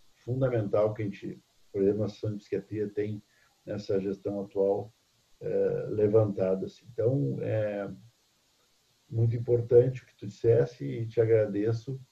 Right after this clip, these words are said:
a, a tua fala. Tá bom, Fernando? E agora eu vou, então, para finalizar o último dessa mesa, antes da gente abrir o diálogo, né? Agora nós vamos ouvir com atenção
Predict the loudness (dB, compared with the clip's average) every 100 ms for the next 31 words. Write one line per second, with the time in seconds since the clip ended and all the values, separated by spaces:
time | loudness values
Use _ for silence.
0 | _ _ _ _ _ -8 -4 -2 -4 -10
1 | _ _ _ _ _ -18 -6 -2 -2 -2
2 | -4 -4 -8 _ _ -10 -6 -4 -4 -6
3 | -6 -8 -12 _ _ _ _ _ _ _
4 | _ _ _ _ _ _ -20 -20 _ _
5 | _ _ _ _ _ 0 2 8 8 8
6 | 8 6 6 6 6 8 4 4 0 -2
7 | 0 4 6 6 4 0 -8 -8 -8 -10
8 | _ _ _ _ _ _ _ _ _ _
9 | _ -4 -2 -2 0 4 6 8 6 6
10 | 2 0 2 0 2 2 2 2 0 2
11 | 2 2 0 -2 -2 -2 2 4 4 2
12 | 4 4 4 2 0 0 0 -2 -2 2
13 | 4 4